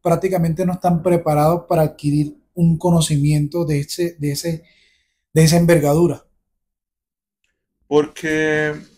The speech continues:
Speaker 2: lo que pasa es que como van diferentes tipos de, de público, va el que, barbero que nunca sabe de conceptos de tijera, que nunca ha visto, tiene los ojos puestos como hacia el lado de la belleza como tal,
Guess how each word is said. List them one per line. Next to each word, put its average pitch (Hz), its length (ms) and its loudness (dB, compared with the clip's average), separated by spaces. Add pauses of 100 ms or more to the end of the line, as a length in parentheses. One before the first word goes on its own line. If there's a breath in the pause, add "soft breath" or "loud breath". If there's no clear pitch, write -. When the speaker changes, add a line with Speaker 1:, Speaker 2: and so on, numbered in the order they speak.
(540)
Speaker 2:
lo 151 140 -6
que 151 80 -6
pasa 147 240 -8
es 175 60 -20
que 185 320 -6
como 147 240 -6
van 139 140 -6
diferentes 151 500 -6
tipos 147 280 -6
de, 131 540 -4 (440)
de 135 120 -4
público, 135 600 -8 (520)
va 139 240 2
el 170 240 -2
que, 131 760 -4 (640)
barbero 165 500 -2
que 160 120 -6
nunca 151 800 -4
sabe 143 280 -4
de 151 100 -2
conceptos 139 460 -12
de 151 100 -4
tijera, 143 580 -8 (460)
que 131 120 -12
nunca 135 840 -8 (360)
ha 135 120 -6
visto, 143 580 -6
tiene 156 180 -6
los 143 200 -6
ojos 143 160 -8
puestos 147 280 -10
como 139 200 -12
hacia 131 220 -8
el 127 100 -10
lado 131 180 -2
de 147 80 -2
la 135 120 -2
belleza 131 520 -6
como 120 240 -18
tal, 135 300 -8